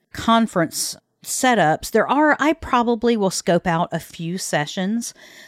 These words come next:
of people that I wanna hear or content that I wanna hear. Uh, many times I'm looking for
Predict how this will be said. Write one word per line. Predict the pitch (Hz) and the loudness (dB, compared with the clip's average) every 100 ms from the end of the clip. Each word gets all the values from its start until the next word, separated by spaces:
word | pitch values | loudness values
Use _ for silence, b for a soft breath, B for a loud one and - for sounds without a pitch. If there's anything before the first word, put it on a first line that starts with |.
| B | B
of | 180 175 | 0 0
people | - 208 208 190 | -4 -4 -2 0
that | 175 | 0
I | 170 | 0
wanna | 170 165 | -2 -4
hear | 151 156 139 190 226 B B B | -4 -4 -4 -2 -4 B B B
or | 180 170 | -2 -2
content | - 170 170 185 214 196 | -2 0 0 2 0 0
that | 196 190 | 0 2
I | |
wanna | 185 185 180 | 2 2 0
hear. | 151 170 180 202 - | -2 -2 0 0 -2
Uh, | 175 | -2
many | 180 190 202 | 2 2 0
times | - 185 180 180 - | -2 0 0 0 -2
I'm | 190 190 170 | 0 0 0
looking | 165 170 - 220 226 | -2 -2 0 0 0
for | - - 175 180 190 | -2 -2 -2 0 -2